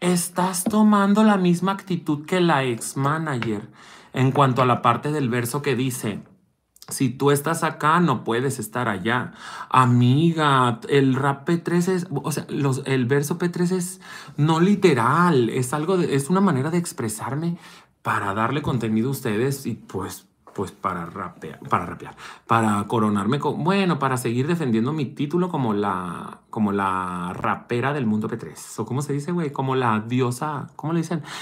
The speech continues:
Es que Aimee P tres es la reina del pop y yo soy la reina del rap, por eso.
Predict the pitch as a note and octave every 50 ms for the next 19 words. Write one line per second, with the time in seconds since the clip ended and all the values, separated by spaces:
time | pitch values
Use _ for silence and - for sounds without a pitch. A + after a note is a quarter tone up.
0 | - - - E3 E3+ - G#3+ G#3+ G#3 G3+ F3+ G3 G3+ - G3+ F#3 F3 F#3 F#3 F#3
1 | F3 D3 C#3 B2+ A#2+ A#2+ B2 B2 B2 B2 B2 B2 - C#3+ C#3+ C#3+ C#3+ - - _
2 | _ _ A2+ A2 A2 G#2+ G2 F#2+ G2 F#2+ F#2+ F#2+ F2 F2 E2+ E2+ F2+ F2+ F2+ -
3 | - - - - - - - - _ _ - _ _ - G2+ F2 E2+ E2 - -
4 | - - -